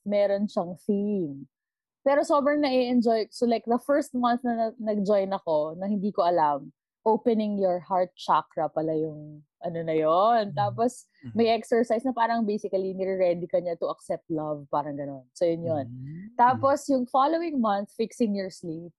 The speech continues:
Speaker 1: Clearly, hindi gumana. <clears throat>
Speaker 2: Mm.
Speaker 1: Excuse.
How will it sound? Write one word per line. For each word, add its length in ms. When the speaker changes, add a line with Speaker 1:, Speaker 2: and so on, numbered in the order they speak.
Speaker 1:
Clearly, 400
hindi 160
gumana. 480
<clears throat> 0
Speaker 2:
Mm. 400
Speaker 1:
Excuse. 320